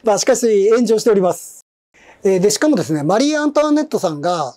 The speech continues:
演奏、あの、で登場した時に、ヘビメタバンドとかっていう紹介されたんですけど、そのバンド名がゴジラ。ゴジラ。花の都パリ、オフランスで、芸術の香り高いオパリ、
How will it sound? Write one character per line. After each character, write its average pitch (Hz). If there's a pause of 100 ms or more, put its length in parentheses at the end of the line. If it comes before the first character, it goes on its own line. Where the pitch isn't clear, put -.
演 190
奏、 185
あ 160
の、 175
で 175
登 214
場 208
し 202
た 202
時 165
に、 151 (840)
ヘ 190
ビ 285
メ 381
タ 381
バ 392
ン 240
ド 139 (140)
と 196
か -
っ -
て -
い 185
う -
紹 202
介 190
さ 190
れ 180
た 190
ん 156
で 131
す -
け 139
ど、 147 (1040)
そ 247
の 277
バ 233
ン 262
ド 262
名 185
が 156 (440)
ゴ 196
ジ 151
ラ。 117 (640)
ゴ 160
ジ 143
ラ。 117 (640)
花 294
の 311
都 294
パ 262
リ、 165 (380)
オ 240
フ 277
ラ 262
ン 180
ス 165
で、 143 (680)
芸 254
術 254
の 277
香 254
り 269
高 262
い 202
オ 180
パ 240
リ、 160